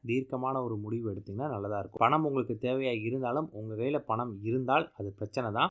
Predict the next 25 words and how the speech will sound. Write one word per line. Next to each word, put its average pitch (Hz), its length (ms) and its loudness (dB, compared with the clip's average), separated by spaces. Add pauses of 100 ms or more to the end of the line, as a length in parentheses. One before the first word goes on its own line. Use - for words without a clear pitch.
முடிஞ்ச 185 160 2
அளவுக்கு 165 260 0
உங்க 113 180 0
பார்ட்னர் 113 380 2
கிட்டயோ 107 220 -2
இல்ல 123 140 0
உங்க 104 320 -2
பேரண்ட்ஸ் 113 300 -8
கிட்டயோ 117 60 -4
இந்த 127 160 -4
பணத்தை 101 340 -4
ஹேண்டில் 110 320 -6
பண்ண 98 180 -6
சொல்லுங்க. 101 340 -4
நீங்க 190 560 2
ஹேண்டில் 117 260 -2
பண்ண 104 200 -2
வேண்டாம். 98 460 -2
ஏன்னா 113 120 -6
உங்க 107 300 -6
கையில 139 340 -2 (100)
இந்த 101 160 -6
வருடம் 117 340 -6
பணம் 107 300 -6
நிக்காது. 101 460 0